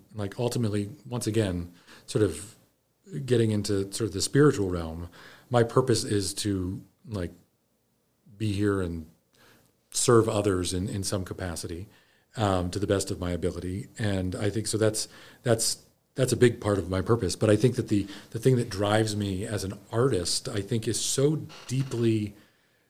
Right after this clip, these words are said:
entrenched in my, like, in the fiber of my being. I don't know that I ever questioned it.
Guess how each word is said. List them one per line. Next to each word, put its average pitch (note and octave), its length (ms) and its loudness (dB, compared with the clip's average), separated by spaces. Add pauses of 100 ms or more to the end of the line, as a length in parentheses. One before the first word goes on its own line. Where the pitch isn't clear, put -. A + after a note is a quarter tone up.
(220)
entrenched A#2 1000 -2
in G2 300 -4
my, F2+ 400 -2
like, F2+ 280 -6 (160)
in G2 240 -8
the F#2 80 -10
fiber G#2+ 480 -2
of F2+ 180 -6
my F2 160 -8
being. G2 380 -4
I G2+ 80 -6
don't A#2 120 -2
know A2+ 60 -2
that G#2 140 -4
I G2 80 -4
ever F2+ 120 -8
questioned D3 540 -8
it. D3+ 240 -10